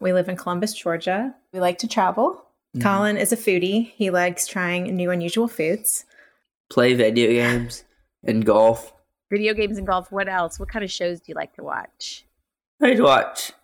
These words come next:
Speaker 2: like, D C shows.
Speaker 3: So all of this sounds very normal. And then, Megan, one day last April, you got an unexpected call from Colin's school. Can you walk us through that phone call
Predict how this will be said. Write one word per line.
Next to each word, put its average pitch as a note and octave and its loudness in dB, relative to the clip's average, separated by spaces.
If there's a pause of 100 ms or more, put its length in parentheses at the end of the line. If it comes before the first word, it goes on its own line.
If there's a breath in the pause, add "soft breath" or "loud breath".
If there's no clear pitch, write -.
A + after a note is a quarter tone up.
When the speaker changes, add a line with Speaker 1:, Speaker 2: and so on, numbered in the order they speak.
(140)
Speaker 2:
like, G#2+ 2
D A2 2
C A2 0
shows. A2 2 (380)
Speaker 3:
So - -2
all F4 4
of A#4+ -20
this D#4+ -4
sounds A#3 0
very F#3 0
normal. E3 -4
And F#3+ -2
then, G#3+ -2
Megan, G#3+ -2
one A3 0
day B3 2
last F#3+ 0
April, F#3+ -4
you F3 -6
got G3 -2
an F#3+ -10
unexpected G#3 -6
call C#4 0
from G#3 -4
Colin's F3+ -4
school. F3+ 0
Can G#3 -2
you B3 2
walk C#4 0
us F#4+ -4
through - -10
that A3+ -2
phone G3 0
call C3+ -2